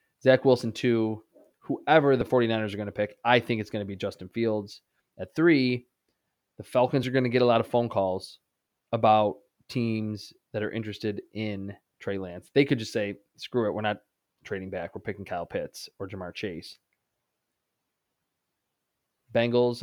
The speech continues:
I think it's Penei Sewell or Ja'Marr Chase, and I think it's a fifty-fifty split at this point. Dolphins will pick either Alabama wide receiver, most likely. The Lions are a little bit of a wild card because they have so many needs, but I don't think they're gonna go quarterback.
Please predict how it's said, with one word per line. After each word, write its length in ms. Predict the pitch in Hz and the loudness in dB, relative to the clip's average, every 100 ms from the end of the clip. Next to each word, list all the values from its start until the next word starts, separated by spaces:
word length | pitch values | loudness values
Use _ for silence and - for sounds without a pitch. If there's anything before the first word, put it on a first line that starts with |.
| 107 | -4
I 80 | |
think 300 | 110 113 - - | -4 -4 -8 -14
it's 160 | 110 | -14
Penei 320 | _ - 120 113 | _ -4 -2 -2
Sewell 300 | 120 117 113 | 0 2 2
or 40 | |
Ja'Marr 280 | 113 107 107 | 0 -2 -2
Chase, 340 | - 104 107 | -2 -4 -4
and 160 | - 104 | -8 -6
I 120 | 101 | -6
think 180 | 104 98 | -6 -10
it's 160 | 101 | -10
a 40 | 110 | -10
fifty-fifty 580 | - 110 110 110 104 104 | -8 -8 -6 -8 -8 -12
split 260 | - 107 | -4 0
at 100 | 107 | 0
this 160 | 117 113 | -2 -6
point. 360 | - 127 135 - _ _ _ _ _ - | -6 -6 -6 -10 _ _ _ _ _ 0
Dolphins 440 | 110 113 123 123 | 2 4 4 2
will 80 | 107 | -2
pick 300 | - 104 - | -4 -8 -6
either 280 | - 117 117 | -2 2 4
Alabama 380 | 113 107 113 123 | 4 4 0 2
wide 160 | 123 | 2
receiver, 340 | 131 123 139 139 | 2 -2 -2 0
most 260 | 135 131 | -2 -2
likely. 440 | 139 139 151 156 156 _ _ _ _ _ _ _ _ _ _ _ _ _ _ _ _ _ _ _ _ _ - | -2 0 0 -2 -4 _ _ _ _ _ _ _ _ _ _ _ _ _ _ _ _ _ _ _ _ _ -2
The 120 | 120 | 2
Lions 420 | 120 123 160 170 | 4 6 4 6
are 60 | 165 | 6
a 60 | |
little 200 | 135 147 | 6 6
bit 80 | 156 | 6
of 80 | 165 | 6
a 60 | |
wild 260 | 160 127 127 | 6 6 4
card 220 | 127 127 | 2 0
because 200 | 127 113 | 0 -4
they 80 | 107 | -4
have 100 | 101 | -6
so 160 | - 113 | -2 -2
many 200 | 127 127 | 0 -2
needs, 560 | 117 110 120 123 - _ _ _ _ | 0 -2 -2 -6 -16 _ _ _ _
but 100 | 110 | -2
I 100 | 110 101 - | -2 -2 4
don't 260 | 123 151 123 | 4 4 0
think 140 | 151 | 0
they're 100 | 147 | 2
gonna 160 | 139 135 | 2 2
go 140 | 127 | 0
quarterback. 680 | - 107 98 92 101 - | 2 -2 0 -4 -6 -8